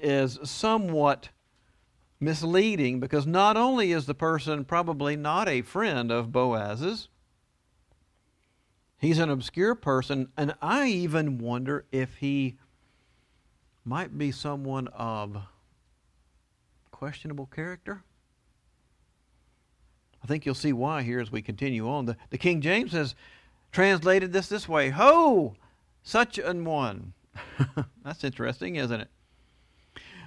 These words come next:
Uh, the, the word here for friend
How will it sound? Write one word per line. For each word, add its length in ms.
Uh, 200
the, 360
the 140
word 420
here 520
for 200
friend 720